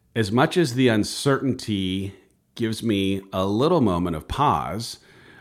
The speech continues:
I have to remind myself, you have been through uncertain things and it brought out the best in you. You've been through uncertain things and it grew you into who you are today.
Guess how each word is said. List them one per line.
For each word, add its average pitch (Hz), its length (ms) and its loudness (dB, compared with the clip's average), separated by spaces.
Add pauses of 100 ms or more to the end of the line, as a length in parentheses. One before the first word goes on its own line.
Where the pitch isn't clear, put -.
(260)
I 110 160 6
have 131 460 0
to 143 100 -4
remind 107 360 2
myself, 85 600 -2
you 107 300 4
have 104 460 -2
been 127 280 6
through 120 340 0
uncertain 104 560 -2
things 139 560 2
and 107 360 0
it 107 220 -4
brought 90 460 2
out 98 340 -2
the 101 80 0
best 98 440 -2
in 80 100 -4
you. 67 80 -12
You've 92 440 -6
been 117 260 6
through 139 220 -2
uncertain 117 500 0
things 135 520 0 (480)
and 113 160 4
it - 460 -6
grew 110 360 2
you 139 260 4
into 104 360 0
who 110 600 0
you 107 240 0
are 82 380 0
today. 120 640 2